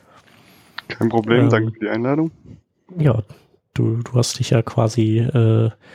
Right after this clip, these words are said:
Speaker 2: äh, in Anführungszeichen selber eingeladen, indem du einfach mal, äh, uns angeschrieben hattest und das ist auch cool. Und wer da, äh, ab-,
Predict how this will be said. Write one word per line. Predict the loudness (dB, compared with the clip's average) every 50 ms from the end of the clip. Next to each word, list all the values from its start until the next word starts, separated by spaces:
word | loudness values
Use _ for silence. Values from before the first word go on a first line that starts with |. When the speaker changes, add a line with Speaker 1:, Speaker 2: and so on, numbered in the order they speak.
| -20 -20 _ _ _ _ -2
Speaker 2:
äh, | 0 0 0 0 -2 -4 -8 _ _ -2
in | 0 2
Anführungszeichen | 2 2 2 0 2 2 4 4
selber | 4 4 4 2 2
eingeladen, | 2 2 2 2 2 2 4 4 2
indem | 2 2 0 0
du | 0 0
einfach | 0 0 0 -2 -2 -2 2 2
mal, | 4 4 4 2 2 -2 _ -18 -20 -20 -20 -18 -18 -20 -20 _ _ -4
äh, | -2
uns | 0 0 0 0 -2 -2 0 2
angeschrieben | 2 2 2 0 0 -2 0 2 2
hattest | 0 2 0 -2 -2 -2 -4 -2
und | -2 0 -2 -2 -4 -4 -4
das | -4 0
ist | 0
auch | -2 -2 0 -2
cool. | 0 2 2
Und | 2 2 0 -2 -2 -4 0
wer | 0 2 2 4
da, | 2 2 2 2 2 2 0 0
äh, | -2 -4 -4 -4 -6
ab-, | -4 -4 -6 -6 _ _